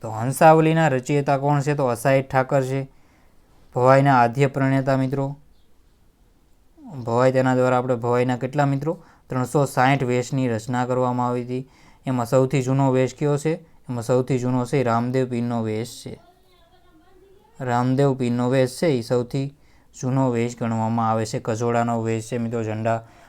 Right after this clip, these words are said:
આપણે જોઈએ તો ઝૂલણનો વેશ છે, એ બધા અગત્યના વેશો છે. તો ભવાઈની રચના આપણે જોઈએ તો અસાઈ ઠાકર દ્વારા ત્રણસો સાઠ પ્લસ કરતાં વધારે ભવાઈની રચના કરવામાં આવી હતી. જ્યારે અલાઉદ્દીન ખિલજીનું આક્રમણ થયું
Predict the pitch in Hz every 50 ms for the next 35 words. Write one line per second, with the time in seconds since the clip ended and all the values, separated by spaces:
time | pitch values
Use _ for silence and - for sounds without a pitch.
0 | - - - 123 113 113 117 117 117 117 110 113 113 117 117 120 123 123 120 117
1 | 117 113 113 113 - 123 117 113 117 113 123 123 120 120 113 113 117 120 117 120
2 | 117 117 117 113 110 107 104 101 - 131 - 381 381 - _ _ - - - 113
3 | - - - - - - - - - 127 110 113 120 131 135 143 147 143 135 131
4 | 131 127 - 139 131 131 127 127 127 117 127 127 127 123 127 127 127 143 - _
5 | - - - - - - _ _ - 117 - 143 127 127 123 - 123 117 117 131
6 | 123 120 127 127 127 127 120 117 120 120 113 - - 135 117 127 123 123 123 -
7 | 123 - - 127 123 120 - - 139 123 117 135 120 120 117 113 120 123 120 110
8 | 110 107 113 117 117 117 113 107 104 - - 127 120 113 123 120 117 117 117 117
9 | 117 117 117 113 117 117 117 117 117 123 120 117 117 117 120 117 113 113 113 117
10 | 120 120 120 120 110 - 117 113 113 113 117 117 110 110 101 - 131 120 120 117
11 | 110 107 - 120 120 120 117 120